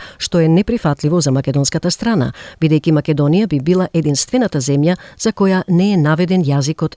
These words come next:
јавува мија. Комисијата ги охрабрува Бугарија и Македонија да најдат заеднички прифатливо решение, информира прес службата на Европската комисија. Во меѓувреме, во интервју за Би Би Си, вице-премиерот Никола Димитров рече дека е тешко во моментов Бугарија да се смета за пријател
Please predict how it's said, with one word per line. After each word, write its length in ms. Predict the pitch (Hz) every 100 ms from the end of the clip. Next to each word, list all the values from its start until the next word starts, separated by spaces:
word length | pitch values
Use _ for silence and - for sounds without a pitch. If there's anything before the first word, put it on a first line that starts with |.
| 143
јавува 400 | 139 135 143 147
мија. 340 | 165 156 120 - _ _ _
Комисијата 520 | - 165 160 160 156 160
ги 120 | 151
охрабрува 520 | 139 165 160 180 175
Бугарија 400 | 143 143 151 165
и 80 | 156
Македонија 520 | 147 160 156 160 185
да 100 | 156 139
најдат 320 | 160 170 147
заеднички 520 | 143 160 208 - 175
прифатливо 680 | - 131 214 214 170 147 143 170
решение, 600 | 151 - 127 139 185 220 - - -
информира 500 | 208 196 190 170 165
прес 280 | - 165 -
службата 480 | - 165 147 180 190
на 80 | 165
Европската 460 | 156 139 - 143
комисија. 560 | 143 151 147 - 120 123 - _ - - -
Во 120 | - 208
меѓувреме, 480 | 214 247 262 262
во 160 | 240 156
интервју 360 | 175 226 226 220
за 160 | 175
Би 140 | 151 185
Би 120 | 220
Си, 240 | - 135
вице-премиерот 720 | 139 160 175 170 170 170 170 175
Никола 300 | 170 165 151
Димитров 520 | 180 220 - 131 -
рече 280 | 135 139 175
дека 220 | 151 143
е 40 |
тешко 340 | 139 185 - 240
во 120 | 156
моментов 420 | 147 185 180 190
Бугарија 400 | 147 156 165 190
да 100 | 147
се 100 | 139
смета 360 | - 214 - 147
за 120 | 139
пријател 440 | 127 131 143 214